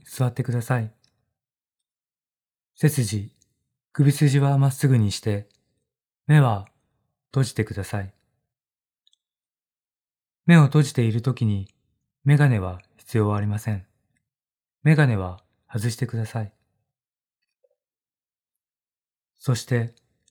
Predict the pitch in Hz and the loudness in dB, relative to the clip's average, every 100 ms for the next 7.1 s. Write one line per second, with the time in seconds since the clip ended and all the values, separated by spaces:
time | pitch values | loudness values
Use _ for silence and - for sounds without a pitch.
0 | _ _ _ _ - 139 143 139 139 143 | _ _ _ _ 2 4 6 4 2 2
1 | 139 139 - - 127 131 135 131 123 123 | 2 2 -2 -2 0 2 2 2 2 0
2 | - _ _ _ _ _ 147 135 110 92 | -6 _ _ _ _ _ 4 4 4 -2
3 | 107 110 104 110 110 110 - 107 98 _ | -8 -8 -4 -4 -4 -4 -4 -6 -6 _
4 | _ _ _ _ _ _ _ _ _ _ | _ _ _ _ _ _ _ _ _ _
5 | _ _ _ _ _ _ _ _ _ - | _ _ _ _ _ _ _ _ _ -6
6 | 120 117 104 104 135 120 - - 104 98 | -2 0 0 0 0 0 -2 -4 -4 -4